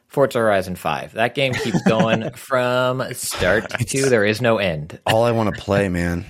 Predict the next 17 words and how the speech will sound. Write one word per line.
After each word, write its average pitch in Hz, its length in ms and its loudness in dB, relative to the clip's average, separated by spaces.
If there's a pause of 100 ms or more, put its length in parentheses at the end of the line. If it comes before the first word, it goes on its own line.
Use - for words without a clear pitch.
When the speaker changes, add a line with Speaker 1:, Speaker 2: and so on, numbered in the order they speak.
(220)
Speaker 2:
It's - 180 -10
all 101 180 2
I 104 60 0
wanna 98 180 0
Speaker 1:
<laughs> 98 120 -4
Speaker 2:
play. 95 320 0
I, 90 220 0
like, 95 160 0
if 92 160 -2
I 104 60 2
have 110 160 -2
fifteen 110 340 -2
minutes, 107 260 -2
I'm 95 60 -2
hopping 95 380 -2
on 90 100 -2
Forza 90 380 -4